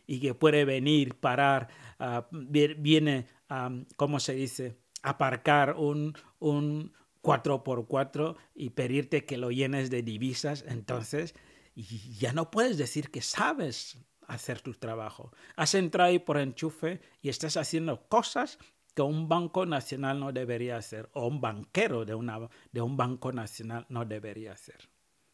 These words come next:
Por eso decimos a todas las personas que trabajan en Guinea Ecuatorial que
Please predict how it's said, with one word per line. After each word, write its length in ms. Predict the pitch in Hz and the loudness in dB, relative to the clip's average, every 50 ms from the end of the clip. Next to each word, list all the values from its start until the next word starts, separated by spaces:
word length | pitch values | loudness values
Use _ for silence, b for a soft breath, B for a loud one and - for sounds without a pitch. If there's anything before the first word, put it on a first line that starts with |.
| _ _ _ _ _ _ _ _ _ _ _ _ _ _ _ _ _ _ _ _ _ _ _ _ _ | _ _ _ _ _ _ _ _ _ _ _ _ _ _ _ _ _ _ _ _ _ _ _ _ _
Por 160 | - 117 113 | -6 -4 -4
eso 220 | 131 - - 160 156 | -2 0 0 2 2
decimos 480 | 143 131 - - 147 147 135 117 - | 2 0 -2 -4 -6 -4 -6 -6 -8
a 100 | 127 - | -8 -6
todas 160 | - 156 156 | -4 -2 -2
las 160 | 170 180 156 - | -2 -2 -4 -4
personas 400 | - 175 143 - - 165 156 139 | -6 -8 -8 -6 -6 -8 -8 -6
que 140 | - 147 | -8 -8
trabajan 480 | 135 - 135 127 131 120 - 147 135 131 | -6 -6 -6 -6 -6 -6 -6 -6 -6 -6
en 100 | 131 127 | -6 -6
Guinea 260 | 113 120 127 131 127 | -6 -6 -6 -6 -6
Ecuatorial 600 | 120 - - 123 113 - - 123 123 123 127 120 | -8 -8 -10 -12 -12 -10 -10 -8 -8 -8 -10 -10
que 180 | - 120 117 | -10 -10 -10